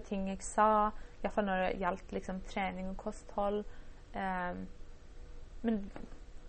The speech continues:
klarte jo fortsatt å spise et kakestykke, liksom. Men, eh, ting var fortsatt veldig vanskelig, da. Jeg måtte liksom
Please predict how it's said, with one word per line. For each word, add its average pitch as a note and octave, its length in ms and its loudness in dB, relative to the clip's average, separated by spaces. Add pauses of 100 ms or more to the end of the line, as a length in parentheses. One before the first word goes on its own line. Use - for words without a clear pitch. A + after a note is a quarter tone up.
klarte - 380 2
jo A#3+ 60 0
fortsatt B3 280 4
å F#3 60 -4
spise - 420 -8
et - 120 -6
kakestykke, - 840 -6
liksom. G#3 360 0 (100)
Men, G3 300 -2
eh, F#3 280 0 (540)
ting C#4 160 2
var A#3 160 8
fortsatt A3 420 -2
veldig F#3+ 220 2
vanskelig, F#3 560 -2
da. G3 80 0
Jeg F3 80 0
måtte F3+ 240 -6
liksom G3 260 -2